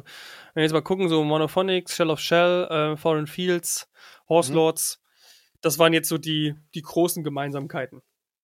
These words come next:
Speaker 2: Ja, ja, das stimmt.
Speaker 1: Also, und, ähm,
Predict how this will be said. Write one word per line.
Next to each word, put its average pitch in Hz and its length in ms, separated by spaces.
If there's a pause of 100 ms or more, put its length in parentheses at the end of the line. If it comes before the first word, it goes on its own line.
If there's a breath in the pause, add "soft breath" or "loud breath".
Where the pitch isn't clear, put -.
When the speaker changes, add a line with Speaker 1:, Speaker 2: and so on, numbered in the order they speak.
(120)
Speaker 2:
Ja, 104 300 (140)
ja, - 160 (140)
das - 180
stimmt. - 260 (1120 soft breath)
Speaker 1:
Also, 147 280
und, 156 400
ähm, 156 460